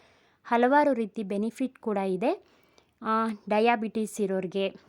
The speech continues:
ಕೊಲೆಸ್ಟ್ರಾಲ್ ಇರೋರಿಗೆ, ಹೈಪರ್ ಟೆನ್ಷನ್ ಇರೋರಿಗೆ ಇದು ಔಷಧಿಯಾಗಿ ಕೆಲಸ ಮಾಡುತ್ತೆ. ಮತ್ತು ವೆಯ್ಟ್ ಲಾಸ್‌ಗೂ ಕೂಡ ಇದು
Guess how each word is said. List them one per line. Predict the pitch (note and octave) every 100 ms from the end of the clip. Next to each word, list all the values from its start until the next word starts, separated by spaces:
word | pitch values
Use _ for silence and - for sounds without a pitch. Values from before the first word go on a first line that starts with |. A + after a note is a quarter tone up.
| -
ಕೊಲೆಸ್ಟ್ರಾಲ್ | - G#3+ A#3 - - A3 G#3
ಇರೋರಿಗೆ, | G3 F#3 G3
ಹೈಪರ್ | G#3+ - A3+ A#3 A#3+ B3 -
ಟೆನ್ಷನ್ | G#3+ G3 - G#3
ಇರೋರಿಗೆ | F#3+ F#3 F3+ G3 G3+ _ _ _ _
ಇದು | A3+ A3 G#3
ಔಷಧಿಯಾಗಿ | G#3 B3+ - C4 B3 A3+ F#3+ A3+
ಕೆಲಸ | G#3+ G3 F#3+ G#3+
ಮಾಡುತ್ತೆ. | G3 F#3 F#3 - D#4+ -
ಮತ್ತು | G#3 G#3 G#3+ G3
ವೆಯ್ಟ್ | G#3 C#4 C#4+
ಲಾಸ್‌ಗೂ | C4 A#3 - - G#3
ಕೂಡ | - G3+
ಇದು | G3+ F#3+ B3+